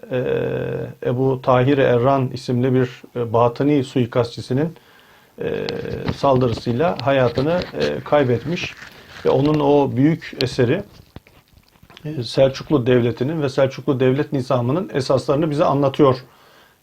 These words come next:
idi. E, ve bu anlamda, e, ilk fasılları değerlendirerek, e, girişimizi yapmış idik. E, ki bu ilk fasıllardaki, e, ikinci fasıldaki hikayelere baktığımızda burada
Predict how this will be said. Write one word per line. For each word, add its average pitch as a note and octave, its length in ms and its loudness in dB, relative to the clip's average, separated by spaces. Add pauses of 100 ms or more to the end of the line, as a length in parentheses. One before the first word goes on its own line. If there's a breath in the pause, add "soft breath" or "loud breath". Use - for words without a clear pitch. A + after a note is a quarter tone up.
idi. C#3 340 0 (460 soft breath)
E, - 100 -6 (1200)
ve E3 300 8
bu D#3 180 6
anlamda, E3 640 4 (180)
e, C#3 200 -2
ilk D#3+ 280 0
fasılları C#3+ 800 2
değerlendirerek, C#3+ 1000 2
e, D2 160 -2
girişimizi C3 600 0
yapmış C3 400 0
idik. D#3 320 -2 (520 soft breath)
E, - 200 -6
ki D3 180 2
bu E3 100 2
ilk E3 220 0
fasıllardaki, D3+ 1080 2 (220)
e, D3+ 160 -4
ikinci D3+ 360 -2
fasıldaki D3 760 0
hikayelere C#3+ 800 4
baktığımızda C#3+ 720 2
burada D#3 340 2